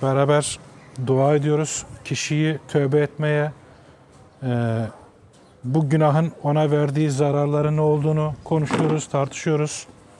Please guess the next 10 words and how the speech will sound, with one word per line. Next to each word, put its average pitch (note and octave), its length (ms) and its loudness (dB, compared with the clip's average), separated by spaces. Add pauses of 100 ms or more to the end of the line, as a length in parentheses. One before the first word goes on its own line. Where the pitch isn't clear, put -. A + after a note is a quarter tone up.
(2000)
Beraber D3 540 2
belki D3 300 0
bu D3+ 100 0
günaha D3+ 420 0 (760)
kötü C#3+ 280 0
olduğunu D3+ 300 2
anlatan D3 560 0
bir, D3 180 -2 (1500)
bir D3 140 -4
kitap, D3+ 300 0